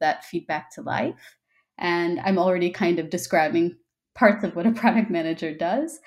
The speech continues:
Um, yeah, I, I did that for a number of years, got really into digital strategy, uh, U X strategy, client services, uh, project management, and,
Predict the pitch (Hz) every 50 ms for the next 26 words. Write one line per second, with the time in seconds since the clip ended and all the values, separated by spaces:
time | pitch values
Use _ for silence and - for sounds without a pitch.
0 | - - - - - - - _ - - 180 180 175 175 175 175 175 170 180 180
1 | 175 175 175 - _ - 233 262 311 330 294 - 202 208 220 214 208 196 196 208
2 | 214 202 226 220 220 - 220 202 196 190 - - 190 185 196 202 202 202 202 202
3 | 190 185 190 185 185 180 180 180 180 180 180 - 185 170 - 190 190 185 185 190
4 | 180 175 165 175 170 - - 175 170 170 170 165 - 208 202 202 208 196 196 196
5 | 196 - - 180 175 170 175 175 170 - - 175 175 170 170 170 165 165 170 -
6 | - 185 175 165 170 175 175 190 196 196 202 - - - 175 170 165 170 170 165
7 | - - 170 165 165 165 170 165 - _ - _ _ _ _ _ _ - - -
8 | 190 190 196 196 196 - - 185 175 175 180 - - 180 175 170 175 170 170 170
9 | 170 170 170 170 - - - - - - 185 175 165 165 - - 202 196 202 196
10 | 208 202 220 214 - - 202 185 175 185 185 175 - - 180 170 170 170 175 175
11 | 175 - - - - 180 175 170 170 170 170 170 175 170